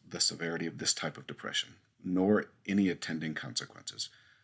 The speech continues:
Both types of depression can lead to dark places. However, depression contains an added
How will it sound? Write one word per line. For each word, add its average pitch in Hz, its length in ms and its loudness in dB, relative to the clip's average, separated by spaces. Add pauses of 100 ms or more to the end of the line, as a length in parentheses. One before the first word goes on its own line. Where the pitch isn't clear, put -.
(400)
Both 101 340 2
types 85 420 2
of 69 120 -4
depression - 520 -8
can 101 320 4
lead 85 200 -2
to - 60 -4
dark 69 300 -6
places. - 600 -6 (720)
However, 110 280 2
depression 113 460 2
contains 104 600 4
an - 160 -2
added 85 340 0